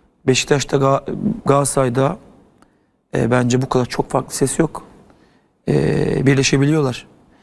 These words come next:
Başkanlar birbiriyle konuşmuyorlar ama pilav günü oluyor. Hepsi yan yana oturabiliyor. Fenerbahçe'nin böyle bir birliklerinin, be-,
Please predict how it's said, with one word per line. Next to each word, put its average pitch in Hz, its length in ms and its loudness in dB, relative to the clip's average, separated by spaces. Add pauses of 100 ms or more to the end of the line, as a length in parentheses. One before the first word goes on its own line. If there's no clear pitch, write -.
(360)
Başkanlar 139 500 2
birbiriyle 135 320 2
konuşmuyorlar 135 500 0
ama 147 140 0
pilav 143 280 0
günü 143 180 2
oluyor. 139 340 2 (140)
Hepsi 139 280 0
yan 139 80 2
yana 139 180 2
oturabiliyor. 143 540 0 (580)
Fenerbahçe'nin 135 480 2
böyle 135 140 4
bir 135 120 0
birliklerinin, 131 640 2
be-, 135 140 2